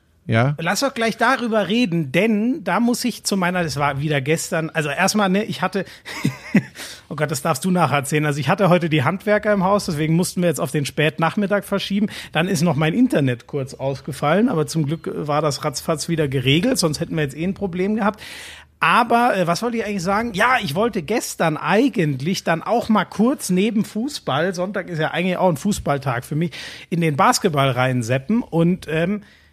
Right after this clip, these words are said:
Speaker 2: dann ist mein Zapp-Fernsehen schon wieder ausgefallen. Konnte ich
Speaker 1: Ah.
Speaker 2: dann nicht. Ich konnte dann nicht bei Sport eins da mal reingucken. Da kam ja, glaub ich, das allererste Spiel, wenn ich richtig bin. Also es war
Speaker 1: Hast du keinen
Speaker 2: Ah.
Speaker 1: Magenta-Sport?
Speaker 2: Äh, nee,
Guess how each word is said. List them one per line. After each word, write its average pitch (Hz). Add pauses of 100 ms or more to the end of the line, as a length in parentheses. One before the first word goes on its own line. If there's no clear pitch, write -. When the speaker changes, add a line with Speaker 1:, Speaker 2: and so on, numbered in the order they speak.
(120)
Speaker 2:
dann 127
ist 143
mein 185
Zapp-Fernsehen 135
schon 127
wieder 113
ausgefallen. 113 (280)
Konnte 226
ich 156
Speaker 1:
Ah. -
Speaker 2:
dann 127
nicht. 107 (180)
Ich -
konnte 220
dann 208
nicht 233
bei 220
Sport 208
eins 214
da 220
mal 190
reingucken. 202
Da 170
kam 180
ja, 185
glaub 165
ich, 156
das -
allererste 170
Spiel, 180
wenn 196
ich 180
richtig -
bin. 120
Also 123
es 120
war 123 (360)
Speaker 1:
Hast 131
du 175
keinen 165
Speaker 2:
Ah. 160
Speaker 1:
Magenta-Sport? 220 (1300)
Speaker 2:
Äh, 170
nee, 175